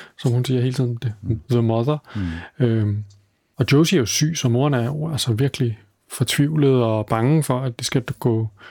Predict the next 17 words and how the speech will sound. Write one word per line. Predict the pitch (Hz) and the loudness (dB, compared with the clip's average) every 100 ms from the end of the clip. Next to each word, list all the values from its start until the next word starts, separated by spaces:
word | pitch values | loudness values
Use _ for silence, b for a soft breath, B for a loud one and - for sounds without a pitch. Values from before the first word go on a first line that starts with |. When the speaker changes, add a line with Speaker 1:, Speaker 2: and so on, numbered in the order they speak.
| B | B
Speaker 1:
gå | - | -6
skidt, | - - - | -2 -2 -2
samtidig | 127 120 127 | -2 0 0
med, | 117 | 2
at | |
hun | 117 | 0
prøver | 123 117 123 127 127 110 | 0 0 0 -2 -2 -2
at | 104 95 B B B B B B B B _ - | -4 -8 B B B B B B B B _ -4
at | 90 | -2
holde | 123 110 110 | 0 0 0
en, | 110 147 | -2 -2
en | 113 113 | -2 -2
karriere | - - 110 104 113 139 | -4 -2 -2 0 0 0
i | 131 | 0
gang, | 110 147 165 | -2 -4 -4
og | 120 98 95 98 | -4 -4 -8 -8
Speaker 2:
Mm. | 85 | -10